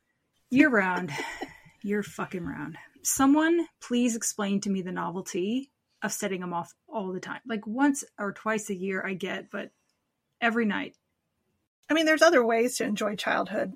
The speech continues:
Speaker 2: uh, once again, right? You can do all kinds of things.
Speaker 1: Do drugs.
Speaker 2: So.
Speaker 1: That'll,
Speaker 2: <laughs>
Speaker 1: that'll be better. <laughs>
Speaker 2: That doesn't affect me if you do drugs out in
Speaker 1: Right.
Speaker 2: the world. Like, your fireworks do affect me.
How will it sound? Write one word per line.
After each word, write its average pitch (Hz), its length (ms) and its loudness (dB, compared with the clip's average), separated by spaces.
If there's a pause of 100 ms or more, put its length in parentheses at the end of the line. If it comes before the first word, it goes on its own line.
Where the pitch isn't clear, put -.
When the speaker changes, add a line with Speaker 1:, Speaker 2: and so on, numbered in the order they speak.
(120)
Speaker 2:
uh, 226 100 0
once 220 240 -2
again, 214 320 -4
right? 220 380 0 (260)
You 247 140 -2
can 247 120 2
do 240 300 -2 (160)
all 240 140 4
kinds 208 260 -2
of 170 80 -14
things. - 420 -14
Speaker 1:
Do 285 140 6
drugs. 196 380 -2 (100)
Speaker 2:
So. 190 320 0 (540)
Speaker 1:
That'll, 214 260 4 (280)
Speaker 2:
<laughs> - 280 -18
Speaker 1:
that'll 208 180 4
be 202 120 2
better. 185 260 2 (400)
<laughs> - 100 -4 (520)
Speaker 2:
That 262 120 10
doesn't 262 220 10
affect 220 400 2
me 214 320 -6
if 208 160 -4
you 214 100 -2
do - 100 -4
drugs 175 520 -8
out 196 160 2
in 285 40 6
Speaker 1:
Right. 190 140 2
Speaker 2:
the - 60 -2
world. 170 180 -4 (220)
Like, 196 320 -6
your 208 100 -4
fireworks 220 520 6
do 185 140 -2
affect 190 300 -6
me. 190 260 -8